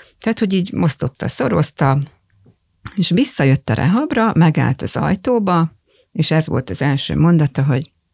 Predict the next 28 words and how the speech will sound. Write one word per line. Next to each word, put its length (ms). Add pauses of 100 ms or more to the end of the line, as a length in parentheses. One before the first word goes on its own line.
(400)
„Lehúztam 460
a 60
közösséget 640
ezer 300
forinttal. 600 (1200)
Oké, 400
akkor 260
üljünk 380
le, 280 (180)
nézzük 440
át 160
a 60
blokkokat, 640 (220)
hogyan 360
csináltad.” 680 (960)
És, 540
ö, 340 (580)
ugye 200
nyilván 360
mindenki 520
ott 120
kiakadt, 540
hogy 280 (240)
hát, 480 (340)
már 200
megint 300
mit 120
csináltál? 800